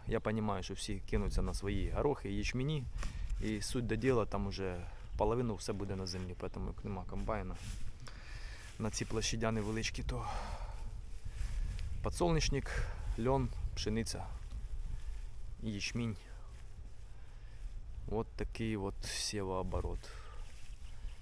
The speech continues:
Рапс, подивимося, переживемо цей год, на слідуючий будемо бачити.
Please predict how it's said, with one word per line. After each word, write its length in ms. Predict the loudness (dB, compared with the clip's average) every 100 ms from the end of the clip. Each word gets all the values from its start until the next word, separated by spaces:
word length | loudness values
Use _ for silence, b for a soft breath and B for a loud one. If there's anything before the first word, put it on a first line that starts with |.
| B B -8 -2
Рапс, 340 | 4 4 2
подивимося, 640 | 0 0 2 2 0 -4 -2
переживемо 520 | 0 0 2 2 2
цей 160 | 0 0
год, 200 | 0 0
на 80 |
слідуючий 560 | -2 -2 -2 -2 -4 -6 B B
будемо 320 | -4 -2 0
бачити. 400 | 0 0 -2 -2